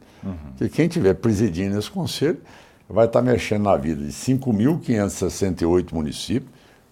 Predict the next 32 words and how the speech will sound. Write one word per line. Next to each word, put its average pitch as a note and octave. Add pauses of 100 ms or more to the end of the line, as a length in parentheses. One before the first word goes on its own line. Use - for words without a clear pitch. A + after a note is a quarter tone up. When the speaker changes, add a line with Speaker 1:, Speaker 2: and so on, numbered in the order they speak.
Speaker 2:
vinte -
e -
seis G#2
estados A2
e F3+
o -
Distrito A3+
Federal. G#3+ (420)
Pensou C#3+
o -
poder G#2
desse E2
homem? - (1400)
Então, A3+
quer G3
dizer, D#2
Speaker 1:
Bastante. - (360)
Speaker 2:
isso D#4
aí A#2
tá -
claro, - (120)
tá C#3
evidente. C#3 (240)
No G3+
decorrer F2+
do E2
tempo, D#2+ (480)
a -
gente D3
vai G3
poder F#2+
demonstrar, E2+